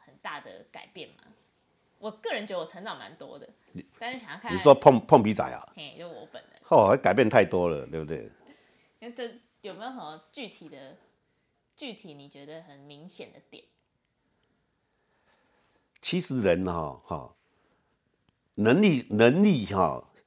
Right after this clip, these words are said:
Speaker 2: 想法那是学习来的了。哈，最，最大的改变，一个人哈，以后如果入社会要成功的话，最大改变的话哈，我觉得应该是性格了。哦，性格决定一切。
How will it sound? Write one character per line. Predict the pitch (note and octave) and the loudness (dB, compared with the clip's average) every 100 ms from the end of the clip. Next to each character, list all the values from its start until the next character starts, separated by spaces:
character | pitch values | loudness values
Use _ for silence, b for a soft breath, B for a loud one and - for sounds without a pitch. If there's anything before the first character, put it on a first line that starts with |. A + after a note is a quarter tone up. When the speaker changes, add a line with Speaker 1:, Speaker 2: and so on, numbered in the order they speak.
| _ | _
Speaker 2:
想 | - - A2 D3 | -20 4 6 6
法 | - E2 | 2 2
那 | G#2+ | 2
是 | A#2+ B2 | 0 -2
学 | - F2 | -6 -4
习 | F#2 - D#2 | -4 -4 -12
来 | B1 B1 | -12 -14
的 | - | -20
了。 | - - _ _ _ _ _ _ | -20 -20 _ _ _ _ _ _
哈， | - D2+ | -10 -6
最， | - G3 A2 - | 6 6 6 -6
最 | - G3+ | 6 8
大 | - E3 | 12 12
的 | G#2+ - | 10 4
改 | D#2 C#2+ | 2 2
变， | - G2+ E2+ | 0 0 0
一 | |
个 | G2+ | -2
人 | E2+ D#2 D2+ | -2 -4 -6
哈， | D#2+ D2 - _ | -8 -10 -12 _
以 | F#2 | 4
后 | D#3 | 4
如 | A#2+ | 6
果 | C#3 - | 2 -2
入 | B2+ A#2+ A#2+ | -2 0 -2
社 | - B2 G2+ | 0 2 4
会 | G#2 | 4
要 | G#2+ | 2
成 | - F2 | 0 -4
功 | F2 G2 | -2 0
的 | F#2 | -2
话， | |
最 | F2+ B2+ | -2 0
大 | G2+ F#2+ - _ | 2 0 -2 _
改 | B1+ C#2 | -14 -10
变 | - D#2 | -8 -8
的 | C#2+ | -6
话 | E2 C2+ - | -6 -6 -10
哈， | - - b b b | -20 -20 b b b
我 | - | -6
觉 | F2+ A2+ | -2 -2
得 | |
应 | A2+ A2+ | 0 0
该 | G#2 | 0
是 | G2+ - | 0 -4
性 | F2 - G#2 C#2+ | -10 -4 -4 -4
格 | - | -10
了。 | - - _ _ _ _ _ _ _ _ _ _ _ E2 | -16 -20 _ _ _ _ _ _ _ _ _ _ _ -12
哦， | C#2+ | -12
性 | - D3+ G#2+ | 0 0 2
格 | F2+ | -2
决 | F2 - | -6 -6
定 | E2+ F#2+ | -4 -4
一 | C#3 | -6
切。 | - - | -12 -16